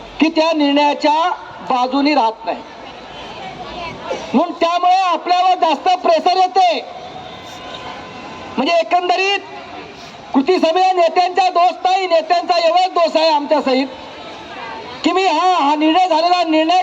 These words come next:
खालपर्यंत आम्ही पोहोचवला नाही, त्यामुळे हे दुःख आहे. आज हा मोर्चा या ठिकाणी या विभागामध्ये सर्व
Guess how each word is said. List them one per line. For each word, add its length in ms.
खालपर्यंत 420
आम्ही 240
पोहोचवला 460
नाही, 220
त्यामुळे 320
हे 80
दुःख 240
आहे. 140
आज 200
हा 100
मोर्चा 320
या 120
ठिकाणी 380
या 160
विभागामध्ये 600
सर्व 240